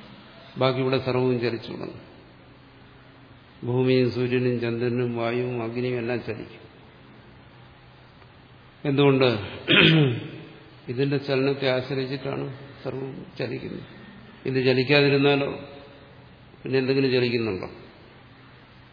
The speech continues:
ഈ അന്ധകരണ വൃത്തിയിൽ അഹം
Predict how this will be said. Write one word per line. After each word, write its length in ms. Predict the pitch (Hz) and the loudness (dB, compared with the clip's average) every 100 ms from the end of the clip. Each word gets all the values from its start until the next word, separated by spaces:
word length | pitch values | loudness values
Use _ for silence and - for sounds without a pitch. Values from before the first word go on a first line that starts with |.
| - - - - - - - 120 | -20 -20 -20 -20 -20 -20 -10 -2
ഈ 40 | 127 | 0
അന്ധകരണ 420 | 123 127 131 131 127 | 2 0 2 2 4
വൃത്തിയിൽ 400 | 123 123 127 127 135 | 2 0 -2 -2 0
അഹം 180 | 113 123 | -2 -2